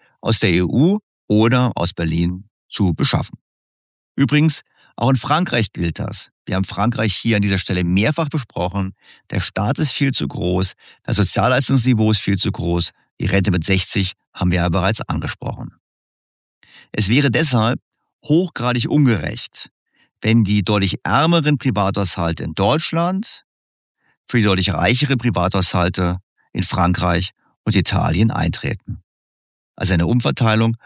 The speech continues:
von arm zu reich. Und darum verwundert es mich immer wieder, dass gerade die linken Parteien bei uns so wahnsinnig gerne für Eurobonds eintreten. Und selbst wenn wir das machen würden,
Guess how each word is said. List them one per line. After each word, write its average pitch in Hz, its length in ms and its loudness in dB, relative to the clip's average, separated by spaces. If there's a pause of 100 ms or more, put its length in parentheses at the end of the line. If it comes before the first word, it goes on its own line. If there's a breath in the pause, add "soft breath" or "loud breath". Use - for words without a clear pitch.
(120)
von - 180 0
arm 85 280 0
zu 90 120 0
reich. 87 480 0 (380 soft breath)
Und 101 120 -2
darum 98 140 2
verwundert 127 420 4
es 92 160 -2
mich 98 160 0
immer 92 240 2
wieder, 104 360 0 (160 loud breath)
dass - 180 -4
gerade 104 340 0
die 87 120 -2
linken 170 340 2
Parteien 82 460 -2
bei 80 80 -6
uns 87 380 -2 (220)
so 90 220 -2
wahnsinnig 95 500 2
gerne 82 440 -2 (120)
für - 300 -4
Eurobonds 85 640 0 (120)
eintreten. - 500 -8 (1080 loud breath)
Und 120 100 0
selbst 156 160 4
wenn 185 80 2
wir 170 40 4
das 139 120 2
machen 165 280 2
würden, 104 400 -2